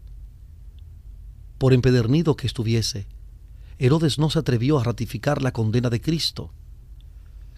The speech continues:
Quiso descargarse de la terrible responsabilidad y mandó a Jesús de vuelta al tribunal romano. Pilato sintió desencanto y mucho desagrado. Cuando los judíos volvieron con el prisionero,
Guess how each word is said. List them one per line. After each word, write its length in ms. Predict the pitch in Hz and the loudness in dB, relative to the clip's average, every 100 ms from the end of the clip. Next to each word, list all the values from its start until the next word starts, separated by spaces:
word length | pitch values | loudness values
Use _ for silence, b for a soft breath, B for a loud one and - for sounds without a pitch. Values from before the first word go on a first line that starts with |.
| - | -4
Quiso 240 | 202 196 | 0 2
descargarse 640 | 147 - 120 110 135 123 127 | 2 2 0 0 0 0 0
de 80 | |
la 140 | 120 117 | 0 0
terrible 380 | - 143 180 127 | -2 0 0 0
responsabilidad 880 | 107 - 113 104 117 101 104 117 107 - B B B | -2 -2 -2 -2 -2 -2 -2 -2 -2 -8 B B B
y 100 | 151 | 4
mandó 340 | 139 123 202 | 4 4 4
a 20 | |
Jesús 360 | 190 127 - 175 | 2 0 0 2
de 60 | 120 | 2
vuelta 440 | 107 185 175 131 | 2 0 2 0
al 100 | 113 | 0
tribunal 400 | 127 117 123 117 | 0 2 2 2
romano. 460 | 104 101 90 92 - - - - - - - - - - - - - - - - - | 0 -2 -2 -6 -10 -16 -18 -18 -18 -18 -18 -20 -20 -18 -20 -20 -20 -20 -20 -10 -2
Pilato 460 | 113 120 - 123 | 2 2 4 2
sintió 360 | - 113 104 123 | 2 -2 2 4
desencanto 720 | 117 123 120 180 190 - 92 | 4 2 2 2 0 -2 -2
y 60 | 92 | 4
mucho 260 | 156 143 | 4 4
desagrado. 540 | 117 104 110 147 185 - - - b b b b b b | 0 -2 -2 -2 -4 -8 -14 -18 b b b b b b
Cuando 200 | - 117 | 0 4
los 120 | 110 104 | 4 2
judíos 400 | 117 135 131 113 | 2 4 4 2
volvieron 520 | 117 101 117 156 208 | 2 2 4 4 2
con 160 | 151 | 0
el 100 | 135 | 0
prisionero, 520 | 110 110 113 139 165 | 0 0 2 2 0